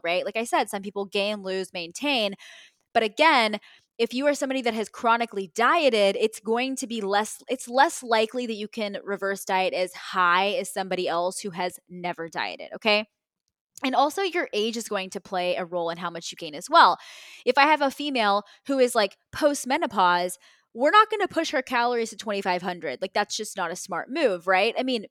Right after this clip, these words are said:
there might be a, an occasion where that, that happens. There's always outliers.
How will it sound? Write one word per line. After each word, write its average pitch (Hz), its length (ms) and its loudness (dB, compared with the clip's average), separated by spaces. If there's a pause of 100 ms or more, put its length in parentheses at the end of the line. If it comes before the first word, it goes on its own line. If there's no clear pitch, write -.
(100)
there 190 300 -4
might 175 260 -4
be 262 180 -4
a, 262 60 0 (200)
an 240 120 -4
occasion 269 560 -4
where 202 140 -2
that, - 340 -6
that 180 180 0
happens. 247 480 -4
There's 220 240 -2
always 269 300 4
outliers. 143 580 0